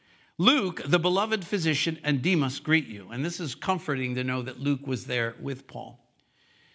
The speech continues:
"Greet the brethren who are in Laodicea and Nymphas and the church that is in his house. Now, when this epistle is read among you, see that it is read also in the church of the Laodiceans."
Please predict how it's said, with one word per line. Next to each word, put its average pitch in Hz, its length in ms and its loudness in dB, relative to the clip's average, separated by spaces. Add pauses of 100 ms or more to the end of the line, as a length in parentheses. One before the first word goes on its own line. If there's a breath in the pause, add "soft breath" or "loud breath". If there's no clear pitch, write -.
(340 soft breath)
"Greet 302 320 4
the 262 80 4
brethren 233 460 2
who 226 160 4
are 202 120 6
in 190 140 2
Laodicea 190 760 4
and 151 220 2
Nymphas 151 580 0
and 147 180 2
the 139 80 0
church 202 380 0
that 175 200 2
is 156 160 -4
in 156 220 2
his 151 240 -6
house. - 640 -10 (680 loud breath)
Now, 196 120 6
when 208 220 2
this 269 220 2
epistle 220 460 0
is 160 120 0
read 165 200 4
among 160 280 0
you, 139 100 2
see 277 420 -2
that 180 180 4
it 143 120 0
is 135 200 -2
read 139 220 2
also 175 400 -4
in 151 180 -2
the 151 60 -4
church 143 360 -4
of 135 100 -8
the 135 100 -4
Laodiceans." 127 840 -2